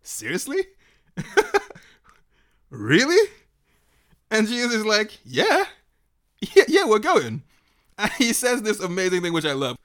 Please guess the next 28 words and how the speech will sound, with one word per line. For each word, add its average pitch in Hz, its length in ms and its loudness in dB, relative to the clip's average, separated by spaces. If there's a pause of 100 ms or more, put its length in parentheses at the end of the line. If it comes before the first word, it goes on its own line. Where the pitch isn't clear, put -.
(300)
And 147 200 -8
this 214 160 4
in 180 120 -4
itself 170 340 -4
is 151 120 -2
a 151 80 0
whole 196 600 2
other 165 280 4
episode, 131 580 -2
but 131 100 -6
I'm 127 100 -6
not 127 100 -8
gonna 120 140 -12
do 120 140 -8
that 117 140 -10
now. 123 160 -12 (480)
He 302 140 0
says, 139 420 0
"Look, 139 240 -8 (420)
aren't 247 220 0
there 214 160 2
twelve 202 320 0
hours 180 600 -2 (140)
of 123 260 -6
daylight 143 600 -4 (220)
in 139 120 -6
a 156 60 -2
day? 151 460 -8